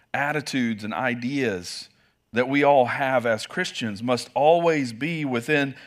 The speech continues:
the broad parameters of what is genuinely Christian.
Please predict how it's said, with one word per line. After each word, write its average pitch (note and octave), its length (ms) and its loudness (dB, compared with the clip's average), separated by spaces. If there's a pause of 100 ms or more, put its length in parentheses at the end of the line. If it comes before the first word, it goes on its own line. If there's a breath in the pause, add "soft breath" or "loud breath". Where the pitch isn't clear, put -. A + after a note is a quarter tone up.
(120 loud breath)
the B2 100 -2
broad C#3+ 560 6 (100)
parameters C3+ 800 -2
of A#2 120 -4
what B2 160 -2
is A2+ 200 -4 (320 soft breath)
genuinely G#2+ 920 -4 (320 soft breath)
Christian. F2 680 -8